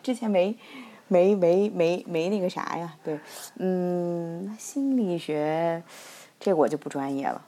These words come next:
嗯，对，我，我，我，我觉得还是吧，就是因为这个，这个工作其实难度还是挺大的，因为它的微妙之处就在于，嗯，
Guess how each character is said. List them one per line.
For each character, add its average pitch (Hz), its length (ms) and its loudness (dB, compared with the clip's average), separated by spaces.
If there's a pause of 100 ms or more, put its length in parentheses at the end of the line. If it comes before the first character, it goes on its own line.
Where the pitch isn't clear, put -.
嗯， 131 180 -4 (360)
对， 147 240 -4
我， 156 120 -2
我， 165 200 0
我， 160 240 0
我 156 160 0
觉 156 160 -2
得 233 460 2
还 170 220 -6
是 240 160 -6
吧， 185 200 -4
就 185 120 -12
是 190 100 -4
因 214 100 0
为 220 80 0
这 226 80 0
个， 190 200 2
这 220 140 -4
个 202 100 0
工 208 180 -4
作 220 140 0
其 180 120 -8
实 180 80 -6
难 156 140 -8
度 185 120 -8
还 175 100 -8
是 196 60 -8
挺 - 160 -12
大 160 240 -8
的， - 140 -12
因 175 100 -10
为 175 60 -6
它 190 140 -4
的 190 120 2
微 202 140 0
妙 202 220 2
之 175 140 -8
处 175 180 -6
就 170 120 -4
在 175 200 -2
于， 156 280 -2 (600)
嗯， 151 500 -4